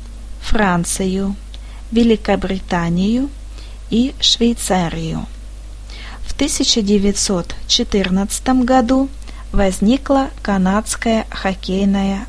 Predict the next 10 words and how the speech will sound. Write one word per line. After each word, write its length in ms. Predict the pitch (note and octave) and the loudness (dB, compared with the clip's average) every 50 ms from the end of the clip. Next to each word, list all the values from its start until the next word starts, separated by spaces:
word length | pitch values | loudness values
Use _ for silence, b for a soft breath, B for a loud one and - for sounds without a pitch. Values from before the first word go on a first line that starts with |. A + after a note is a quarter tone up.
| - - | -6 -6
ассоциация, 1120 | F#3 G3 - - F#3+ - - - - F#3+ F3+ F3 F3 - - - - - E3 E3 E3+ G3+ - - - - - - - B B B B B B B B B B | -4 -4 -4 -4 -6 -6 -6 -4 -4 -2 -2 -2 -2 -4 -4 -6 -6 -6 -6 -6 -8 -8 -10 -12 -14 -14 -14 -14 -14 B B B B B B B B B B
а 120 | B F#3+ G3+ | B 2 2
в 80 | - | 2
тысяча 540 | - - B3 B3 A#3+ - B3+ A3+ - - A3+ | 2 2 0 0 0 0 0 0 0 0 0
девятьсот 640 | F#3+ G3 G#3 G3 G#3 G3+ - - - G#3+ G3+ - - - | 0 0 0 0 0 0 0 0 0 0 0 -2 -6 -6
двадцатом 720 | F#3+ G3 G3+ G#3 G3+ - - C4 D#4 - - D#4 C#4 A#3 | -4 -2 0 -2 0 0 0 0 0 0 2 2 4 4
году – 440 | G3 - G3+ F#3+ F3+ F3+ E3+ E3 E3 F3+ - - - B B B B B B B B B B B | 4 4 2 2 0 -2 -2 -4 -4 -6 -8 -12 -14 B B B B B B B B B B B
она 360 | B G3+ G#3 G#3 G#3+ G#3 G3+ | B 4 6 6 6 6 4
стала 540 | G3 - - - G#3 G3 F#3+ F#3 F3 E3+ - - | 2 -2 -2 -2 0 2 2 2 0 -2 -2 -2
членом 640 | - - - F3 F3 F3+ F#3 G3+ A3 B3+ C#4+ D4+ | 0 0 0 0 0 0 0 2 2 2 2 0